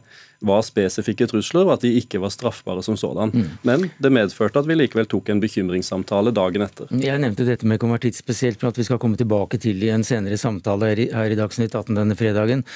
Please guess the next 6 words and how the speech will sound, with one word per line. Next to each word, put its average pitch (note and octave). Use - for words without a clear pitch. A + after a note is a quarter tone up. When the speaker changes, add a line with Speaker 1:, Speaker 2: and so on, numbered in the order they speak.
Speaker 2:
Men, C#3
eh, D3+
at -
han C#3
da, A#2+
eh, C3